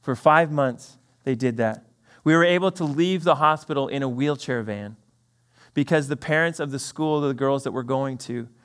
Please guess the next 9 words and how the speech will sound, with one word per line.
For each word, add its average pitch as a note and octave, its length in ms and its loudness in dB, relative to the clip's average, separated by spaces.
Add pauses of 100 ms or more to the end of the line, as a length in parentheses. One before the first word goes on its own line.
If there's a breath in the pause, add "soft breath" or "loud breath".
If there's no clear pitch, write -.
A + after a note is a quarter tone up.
(280 soft breath)
got C#3+ 200 4
together C#3 440 0
and B2+ 200 -2
they C3 140 0
raised B2+ 340 -2
money B2+ 240 -2
together A#2+ 400 -2
as A#2 140 -4
families. A#2 580 -6